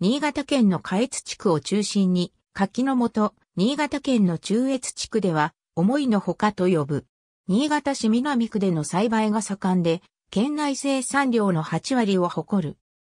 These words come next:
新潟市の食と花の名産品に指定されている。柿の本、日本でポピュラーなのは次の二種で、花が食材として売られているだけでなく、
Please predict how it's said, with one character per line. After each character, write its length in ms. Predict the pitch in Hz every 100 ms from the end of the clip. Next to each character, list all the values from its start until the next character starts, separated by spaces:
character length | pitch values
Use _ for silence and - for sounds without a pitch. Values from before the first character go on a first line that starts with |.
| -
新 200 | 185 294
潟 260 | 320 311 277
市 160 | 269
の 120 | 208
食 300 | 185 240 -
と 160 | - 190
花 260 | 165 180 208
の 140 | 208
名 200 | 196 233
産 260 | 233 262 247
品 280 | 247 233
に 80 | 220
指 120 | 214
定 220 | - 202 247
さ 140 | 220
れ 140 | 202
て 80 | 190
い 180 | 175 156
る。 160 | 147 - _ _ _ _
柿 320 | - 320 - 277
の 120 | 202
本、 300 | 175 190 - _ -
日 120 | 175
本 280 | 196 311 294
で 80 | 226
ポ 160 | 262
ピ 140 | 277 330
ュ 40 |
ラ 140 | 294 214
ー 20 |
な 120 | 175
の 140 | 175
は 140 | 160 151
次 280 | - 185 269
の 120 | 233
二 160 | 202
種 140 | 240 190
で、 200 | 165 170 _ _
花 280 | - 196 277
が 120 | 277
食 320 | 220 175 - 233
材 240 | 254 254
と 100 | 262
し 100 | 247
て 140 | -
売 140 | 220 185
ら 100 | 226
れ 100 | 240
て 120 | 214
い 100 | 208
る 80 | 214
だ 140 | 262
け 140 | 240 240
で 120 | 208
な 140 | 170
く、 220 | - 156